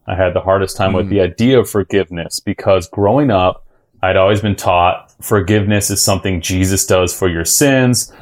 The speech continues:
Speaker 1: Forgiveness is something that allows you to go to heaven. And so someone even muttering the idea of forgiving myself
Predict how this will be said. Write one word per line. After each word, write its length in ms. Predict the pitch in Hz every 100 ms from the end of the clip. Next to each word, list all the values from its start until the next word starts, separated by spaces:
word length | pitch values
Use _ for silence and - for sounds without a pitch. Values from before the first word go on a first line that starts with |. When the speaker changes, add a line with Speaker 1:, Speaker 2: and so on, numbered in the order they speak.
| - _
Speaker 1:
Forgiveness 600 | 104 92 101 101 95 101
is 100 | -
something 300 | 98 95 95
that 120 | 90
allows 340 | 90 90 90
you 60 | 92
to 60 | 87
go 160 | 92
to 120 | 87
heaven. 440 | 85 110 107 117 110
And 160 | 98 92
so 400 | - 98 92 - _ _ _ _ -
someone 400 | - - 165 147
even 420 | 127 110 92 87 _ _ _ _ _ _
muttering 920 | 107 110 117 113 117 95 85 85 82 92
the 140 | 98
idea 480 | 92 92 101 98 92
of 220 | - -
forgiving 480 | - 92 117 104 98
myself 560 | 87 - 95 87 85